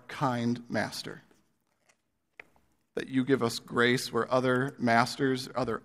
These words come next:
idols would just crush us. I pray, Lord, that we would come to you this morning and worship,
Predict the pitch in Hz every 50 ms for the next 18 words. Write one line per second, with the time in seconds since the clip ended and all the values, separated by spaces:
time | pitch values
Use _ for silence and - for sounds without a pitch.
0 | _ - - 127 127 135 135 131 139 143 143 - - - - - - 123 110 -
1 | - - - - - - - - - - - - - - - - _ _ _ _
2 | _ _ _ _ _ _ _ _ _ _ _ _ _ _ _ _ _ _ _ _
3 | _ _ _ _ _ _ - - - - 120 113 107 123 120 107 - - - -
4 | - - - - 156 131 123 120 120 117 113 113 117 - - 120 120 120 120 117
5 | 120 120 - 101 98 120 123 123 131 - - 135 123